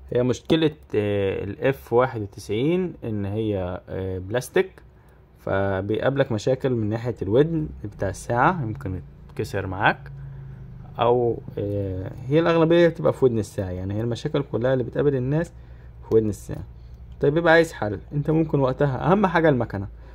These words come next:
تروح تشوف لك ظرف، آه، ظرف يكون سليم، ظرف جديد يعني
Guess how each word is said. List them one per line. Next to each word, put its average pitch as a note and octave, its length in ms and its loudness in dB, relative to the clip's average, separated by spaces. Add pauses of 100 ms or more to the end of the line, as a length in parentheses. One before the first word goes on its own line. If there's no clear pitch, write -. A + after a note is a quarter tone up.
(220)
تروح E3 160 2
تشوف D3+ 280 0
لك A#2+ 80 2
ظرف، C3+ 500 2
آه، G#2 640 -2 (720)
ظرف B2+ 220 0
يكون B2 220 -2
سليم، B2 400 0 (1500)
ظرف B2 220 2
جديد A#2 280 0
يعني C#3 320 2